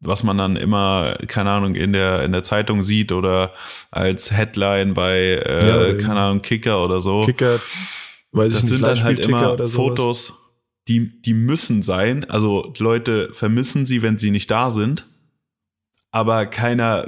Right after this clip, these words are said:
Speaker 1: wird sagen, boah, was ein krankes Foto. So, das wird niemand sagen.
Speaker 2: Ja, ja,
Speaker 1: Deswegen,
Speaker 2: ja, aber es ist
Speaker 1: äh,
Speaker 2: natürlich auch
Speaker 1: ist
Speaker 2: so ein
Speaker 1: es
Speaker 2: bisschen,
Speaker 1: immer schwierig.
Speaker 2: man gewöhnt sich,
Speaker 1: Für
Speaker 2: also es,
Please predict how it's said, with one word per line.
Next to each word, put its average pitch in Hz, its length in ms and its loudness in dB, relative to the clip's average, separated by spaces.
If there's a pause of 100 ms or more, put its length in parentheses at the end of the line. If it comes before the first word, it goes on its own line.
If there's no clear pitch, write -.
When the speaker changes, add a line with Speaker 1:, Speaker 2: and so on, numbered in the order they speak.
(100)
Speaker 1:
wird 110 180 -2
sagen, 107 320 0 (160)
boah, - 240 -2 (280)
was 110 400 -2
ein 123 240 -2 (360)
krankes 196 520 -2
Foto. 92 480 -4 (200)
So, 95 300 -2 (320)
das 104 200 -2
wird 113 280 -2
niemand 127 340 0
sagen. 107 500 -2 (680)
Speaker 2:
Ja, 101 80 4
ja, 117 120 6
Speaker 1:
Deswegen, 117 200 2
Speaker 2:
ja, 123 80 2
aber 135 100 0
es 123 80 -2
ist 117 60 2
Speaker 1:
äh, 110 160 4
Speaker 2:
natürlich 131 220 0
auch 131 40 0
Speaker 1:
ist 117 60 2
Speaker 2:
so 131 40 2
ein 120 40 0
Speaker 1:
es 117 60 0
Speaker 2:
bisschen, 110 120 2
Speaker 1:
immer 110 100 2
schwierig. 107 640 0 (340)
Speaker 2:
man 104 100 2
gewöhnt 117 200 4
sich, 127 100 2
Speaker 1:
Für 120 120 2
Speaker 2:
also 113 160 0
es, 104 220 -8